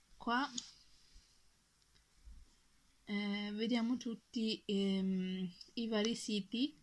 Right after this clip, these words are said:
dove può andare a navigare, ehm, da sola. Poi, tornando indietro,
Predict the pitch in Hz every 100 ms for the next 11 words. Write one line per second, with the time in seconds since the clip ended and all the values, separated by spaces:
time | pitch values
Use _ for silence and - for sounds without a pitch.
0 | - - - - - - _ 214 214 220
1 | 240 - 214 196 202 196 - 165 196 190
2 | 185 196 190 180 180 202 190 175 180 185
3 | - 180 175 175 202 196 190 - - -
4 | - - - _ - 196 214 - 185 185
5 | 202 196 - - _ _ _ - - -
6 | - - _ _ _ - _ _ _ _
7 | _ _ _ _ _ _ _ - 190 185
8 | 196 - - _ _ _ _ _ _ _
9 | - - - - - - 220 220 220 214
10 | 208 208 - 233 214 208 202 254 294 330